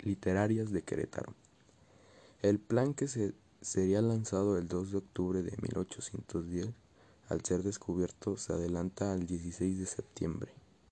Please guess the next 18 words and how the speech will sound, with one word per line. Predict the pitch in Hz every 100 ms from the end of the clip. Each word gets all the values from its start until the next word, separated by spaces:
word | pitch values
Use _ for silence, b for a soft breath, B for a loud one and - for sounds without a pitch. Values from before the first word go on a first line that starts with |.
| _ - - B B B B
Etapas | - - 95 - 117 110
de | 95
la | 92
independencia. | 87 85 - 82 85 - - - - - - - - - B B B B
Primera | 104 104 117
etapa. | 104 - - - - -
La | 104
primera | 107 113 127 143
etapa | - 117 127
corrió | 120 - 95 92 101
del | 110
dieciséis | 92 90 92 - 98 101
de |
septiembre | 107 92 - - 95 107
de | 98 87
mil | 90
ochocientos | 101 104 92 92 90 - 95
diez | 98 131 -